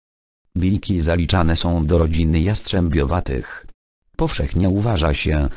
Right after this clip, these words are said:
że reprezentują orły, jednak niektórzy ornitolodzy uważają,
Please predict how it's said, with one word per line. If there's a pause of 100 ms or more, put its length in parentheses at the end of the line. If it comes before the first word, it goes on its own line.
(120)
że
reprezentują
orły, (260)
jednak
niektórzy
ornitolodzy
uważają,